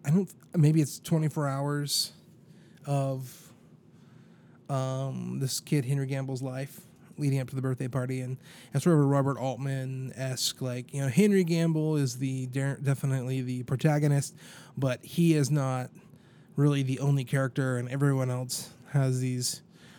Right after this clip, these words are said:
overlapping, not necessarily, uh, w-, uh, narratives that touch each other's or influence each other's story, but they are all,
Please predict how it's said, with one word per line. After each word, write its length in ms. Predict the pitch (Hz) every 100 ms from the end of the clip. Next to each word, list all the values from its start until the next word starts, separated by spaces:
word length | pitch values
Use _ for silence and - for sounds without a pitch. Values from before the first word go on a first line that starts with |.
| -
overlapping, 840 | 170 170 165 147 143 147 147 143 120
not 160 | 175
necessarily, 1000 | 165 147 156 - 156 147 143 143 139 135 - - - _ - - - - - -
uh, 1160 | 131 127 123 123 120 120 120 120 117 113 113 110 123
w-, 220 | 127 143
uh, 180 | - - -
narratives 540 | 147 147 143 143 127
that 160 | 127 123 - -
touch 260 | 175 165
each 140 | 160 160
other's 260 | 143 135
or 140 | 131 131
influence 420 | 156 147 139 131
each 160 | 127
other's 220 | 135 131 127
story, 400 | 139 127 127 123 - - - - - - - - - - - - - - -
but 220 | 151 156
they 140 | 156 160
are 180 | 151 143
all, 560 | 127 135 127 123 131